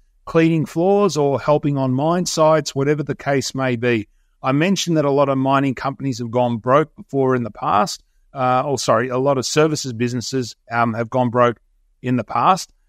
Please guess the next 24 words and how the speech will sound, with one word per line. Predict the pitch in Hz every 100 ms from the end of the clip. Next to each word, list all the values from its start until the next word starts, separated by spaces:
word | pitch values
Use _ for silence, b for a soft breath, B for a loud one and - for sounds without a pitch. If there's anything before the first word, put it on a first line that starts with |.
| _ -
And | 139 143 139
that | 143 131 156 -
means | 147 143 143 175 -
that | 139 143
you | 135 135
need | 151 165
to | -
watch | 127 147 135 143
margins | 139 139 135 127 120 120
with | 123
extreme | 117 - - 139 135
caution. | - 127 127 - 98 - _ _ _
Um, | 135 127 123 123
they're | 131 127
very | 190 240
skinny | - 208 220 214
margins. | 175 156 123 104 101
I | 139
mean, | 147 151
you | 160
look | 190 202
at | -
the | 139
revenue | 151 170 175 135 123 160